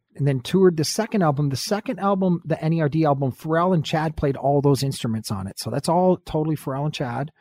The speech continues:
We toured that one, but then touring stopped.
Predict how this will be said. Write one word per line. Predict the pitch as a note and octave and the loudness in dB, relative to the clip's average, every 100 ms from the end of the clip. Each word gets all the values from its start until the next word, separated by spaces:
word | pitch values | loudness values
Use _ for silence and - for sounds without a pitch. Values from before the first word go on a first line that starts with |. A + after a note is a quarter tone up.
| _ _ _ _ _ | _ _ _ _ _
We | C3+ | -4
toured | - F#3 G#3+ | 2 2 4
that | G3 C#3 | 2 0
one, | D#3 D#3 F#3+ F3+ _ _ _ _ _ _ _ | 2 4 2 0 _ _ _ _ _ _ _
but | - F3+ | 2 4
then | A3+ A3 F#3+ _ | 4 2 0 _
touring | - A#3 A3+ A#3+ | -2 2 2 0
stopped. | - F3+ D#3 E3+ E3 - | 0 2 4 4 0 -6